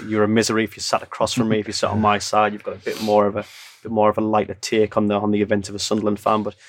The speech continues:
no, because I like to remain obviously eternally optimistic as I always am, I'm gonna say we're gonna win three one. I think we are. I think we're gonna play them in what's gonna be initially a very cagey affair. I think. I, I mean, I don't know who the new manager is, but whoever he is,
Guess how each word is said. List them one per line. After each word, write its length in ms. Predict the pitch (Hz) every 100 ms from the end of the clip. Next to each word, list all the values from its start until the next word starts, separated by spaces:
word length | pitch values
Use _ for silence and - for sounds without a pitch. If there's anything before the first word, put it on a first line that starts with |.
| - _
no, 220 | 127 131
because 320 | 127 123 147 131
I 60 |
like 160 | 120 -
to 100 | 120
remain 340 | 117 113 113
obviously 300 | 113 107 -
eternally 340 | 104 - 113 110
optimistic 460 | - 107 104 -
as 80 | 101
I 80 | 107
always 380 | 104 101 104 113
am, 240 | 113 110
I'm 100 | 107
gonna 180 | 107 104
say 220 | - 107
we're 60 | 104
gonna 160 | 107
win 140 | 107 104
three 220 | 113 107
one. 220 | 110 117 _ _ _ _ _ _ _ _ _ -
I 60 |
think 300 | 95 113 110
we 160 | 110 113
are. 320 | 107 107 107 _ -
I 40 | 117
think 120 | 107
we're 60 | 120
gonna 100 | 110
play 240 | - 123
them 220 | 117 113 110
in 100 | 110
what's 140 | 110
gonna 140 | 120
be 120 | 113 113
initially 380 | 113 107 117
a 40 | 110
very 200 | 107 107
cagey 480 | - 120 110 113 110
affair. 440 | - 123 131 120 113
I 60 |
think. 480 | - - 123 117 - - -
I, 140 | 110
I 60 | 110
mean, 120 | 113
I 40 | 110
don't 240 | 123 117
know 60 | 113
who 100 | 113
the 80 |
new 100 | 113
manager 400 | 113 113 110 110
is, 240 | 110 98 -
but 140 | 110
whoever 280 | 113 113 110
he 140 | 110 113
is, 260 | 104 101